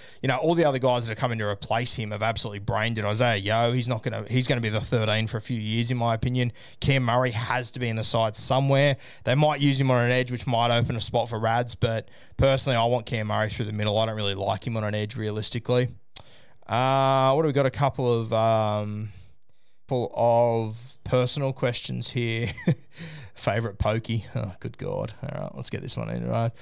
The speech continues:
Like to throw in a few of the personal ones. Good for people to get to know me and whatever. Not, not that knowing my favourite pokey really does that much fucking help for you. But anyway,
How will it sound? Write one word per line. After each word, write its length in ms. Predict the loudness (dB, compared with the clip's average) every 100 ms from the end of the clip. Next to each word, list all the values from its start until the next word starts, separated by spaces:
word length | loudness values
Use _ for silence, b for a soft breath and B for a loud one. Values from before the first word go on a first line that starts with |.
| B -2
Like 200 | 0 0
to 40 |
throw 220 | -2 -2 -2
in 80 |
a 40 | -2
few 140 | -4
of 40 | -4
the 80 |
personal 420 | -2 -2 -2 -2 0
ones. 260 | -2 -4
Good 200 | -8 -10
for 160 | -12 -8
people 240 | -6 -6
to 40 | -8
get 140 | -8
to 100 | -6
know 160 | -6 -4
me 220 | -4 -4
and 100 | -2
whatever. 340 | 0 0 -2 -4
Not, 240 | -4 -2
not 380 | -4 -2 0 -2
that 140 | -4 -8
knowing 260 | -6 -6
my 120 | -10
favourite 340 | -8 -8 -8 -10
pokey 300 | -10 -10 -12
really 220 | -12 -10
does 200 | -8 -8
that 140 | -10
much 160 | -12 -12
fucking 240 | -14 -12
help 240 | -10 -8 -6
for 160 | -6
you. 100 | -4
But 160 | -4 -2
anyway, 320 | -2 -2 -2